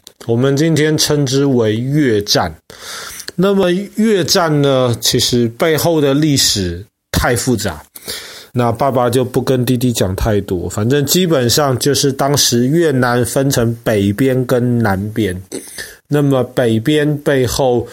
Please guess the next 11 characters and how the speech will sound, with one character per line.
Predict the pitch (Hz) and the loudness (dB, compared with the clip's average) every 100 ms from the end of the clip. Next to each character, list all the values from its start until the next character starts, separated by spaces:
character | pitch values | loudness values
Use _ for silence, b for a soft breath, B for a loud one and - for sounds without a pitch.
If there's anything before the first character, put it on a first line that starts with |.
| B B | B B
有 | - 107 | -2 0
当 | 104 131 127 | 0 0 0
时 | 113 117 | 0 0
苏 | 117 - - 139 143 | 0 0 2 2 2
联 | 123 113 110 | 2 2 0
以 | 113 101 | -2 -4
及 | 98 - 104 101 101 B B - | -4 -2 0 0 -4 B B -4
中 | 123 120 | -2 0
国 | 113 101 98 92 - - | 0 2 0 -2 -10 -4
支 | 120 | -2
持， | 113 - 90 | 0 -2 -4